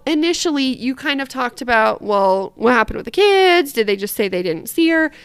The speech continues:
So initially, their stories had matched their mother's very closely. They were supposed to be watching their sister while their mom had run an errand. They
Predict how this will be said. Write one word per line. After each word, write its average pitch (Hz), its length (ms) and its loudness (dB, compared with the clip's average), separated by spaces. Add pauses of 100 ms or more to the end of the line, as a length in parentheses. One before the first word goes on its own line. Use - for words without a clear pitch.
(180)
So 330 180 -4
initially, 359 400 2
their 247 160 2
stories 240 340 0
had 247 140 -2
matched 208 320 -6
their 208 140 -2
mother's 180 340 -4
very 180 300 -2
closely. 160 580 -8
They 202 140 -4
were 202 80 -4
supposed 202 340 -6
to 311 80 -4
be 311 60 2
watching 294 340 0
their 311 140 -2
sister 254 520 0
while 190 140 0
their 185 140 -4
mom 175 280 -2
had 240 180 -2
run 254 200 0
an 254 120 0
errand. 214 520 0 (460)
They 196 640 0